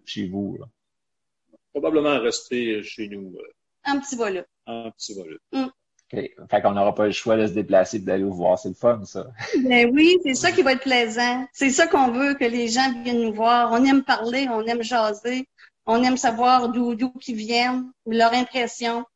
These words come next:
Speaker 3: On veut tout savoir. <laughs>
Speaker 1: Là, je vois vos beaux chandails. Est-ce qu'il y en a à vendre à la boutique ou vous en avez fait juste deux pour vous deux ?
Speaker 3: Non, ils sont à vendre à la boutique. On, on a des gilets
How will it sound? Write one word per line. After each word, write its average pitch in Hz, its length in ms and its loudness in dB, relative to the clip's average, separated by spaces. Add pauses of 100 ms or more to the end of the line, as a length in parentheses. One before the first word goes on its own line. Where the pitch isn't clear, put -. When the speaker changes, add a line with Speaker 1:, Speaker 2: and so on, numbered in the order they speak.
(300)
Speaker 3:
On 240 80 -2
veut 285 100 2
tout - 60 -6
savoir. 233 560 0
<laughs> - 1120 -8
Speaker 1:
Là, 151 100 4
je 143 80 4
vois 156 140 6
vos 160 160 6
beaux 143 180 6
chandails. 139 440 6
Est-ce 127 120 0
qu'il 131 60 0
y 123 60 6
en 123 100 0
a 135 60 4
à 123 180 6
vendre 135 240 2
à 127 100 6
la 123 140 6
boutique 165 440 0 (260)
ou 117 120 -2
vous 113 120 2
en 120 60 6
avez 120 140 4
fait 120 280 0
juste 113 260 0
deux 127 160 6
pour 117 140 0
vous 113 120 -4
deux ? 135 320 2 (1040)
Speaker 3:
Non, 285 380 4
ils 285 100 0
sont 294 260 0
à 285 80 6
vendre 277 260 4
à 285 60 4
la 262 120 2
boutique. 269 520 -4 (1600)
On, 220 180 2
on 262 160 6
a 285 60 4
des 285 120 2
gilets 277 300 2